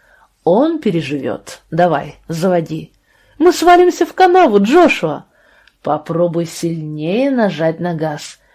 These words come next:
«Ещё сильнее?» «Только если ты хочешь попасть в Аскис Рокс до Рождества». Она рассмеялась и сильнее надавила на педаль.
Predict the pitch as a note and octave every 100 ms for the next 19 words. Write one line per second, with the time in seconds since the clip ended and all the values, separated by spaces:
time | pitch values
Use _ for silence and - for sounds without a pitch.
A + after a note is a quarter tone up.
0 | _ - D#3 E3+ - - - F4+ B4 -
1 | B4 A#4+ G4+ B3 E3 E3+ _ _ _ _
2 | _ _ _ E3+ E3 D#3+ F3 - F#3 E3
3 | E3+ - B3 C#4 - A3 G#3 G3 G3+ -
4 | F3+ F3+ - E3+ - F3 - - F#3 F3+
5 | E3 D3+ - - D3+ C3+ - _ _ _
6 | _ _ _ _ - F#3 F3 F3+ - F#3
7 | F3 C4 A#3 G3 A#3+ - G3+ F3+ F#3 E3+
8 | E3+ E3+ D#3+ D3+ D3+ D3 D3+ D3 D3+ E3